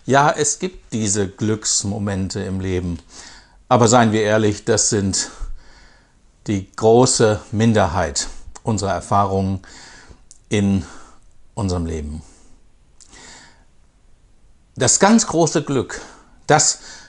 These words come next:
wonach wir uns sehnen, das, wo wir alles überwinden können, das wird hier beschrieben als das, was auf uns wartet, wenn wir in die Herrlichkeit zu Gott eingehen.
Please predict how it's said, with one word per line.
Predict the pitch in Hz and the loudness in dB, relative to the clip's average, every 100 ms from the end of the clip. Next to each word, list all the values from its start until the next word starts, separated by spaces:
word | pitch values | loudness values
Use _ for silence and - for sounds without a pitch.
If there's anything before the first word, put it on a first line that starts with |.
| - - | -20 -16
wonach | 120 123 135 151 147 | -6 0 4 2 2
wir | 147 | -2
uns | 147 143 - | -4 -4 -2
sehnen, | 160 175 117 107 107 | 0 2 2 -2 0
das, | 139 147 - - - | 0 2 -2 -6 -8
wo | 123 139 143 | -2 -2 0
wir | 151 - | -2 -2
alles | 165 196 - | 2 2 0
überwinden | 147 143 131 156 131 110 | -2 -2 -2 -4 -6 -8
können, | - 104 98 | -6 -4 -4
das | 113 143 - - | -2 -2 -2 -4
wird | 120 120 | -4 -4
hier | - 131 | -4 -6
beschrieben | 117 107 - 98 98 95 92 _ _ - - - _ _ - _ | -4 -6 -6 -6 -4 -6 -8 _ _ -20 -20 -20 _ _ -20 _
als | - 110 - | -4 -2 2
das, | 135 139 | 2 2
was | 143 131 | 0 -2
auf | - 113 131 | -2 -2 -2
uns | 135 - | -4 0
wartet, | 101 98 104 92 - - - - | 0 0 -4 -6 -8 -14 -18 -6
wenn | 110 101 | -2 -2
wir | 98 | -2
in | 95 | -4
die | 92 | -2
Herrlichkeit | 98 92 85 - 92 | 0 -2 -4 -8 -8
zu | 95 | -8
Gott | 90 87 | -10 -10
eingehen. | 87 85 85 82 | -10 -10 -8 -10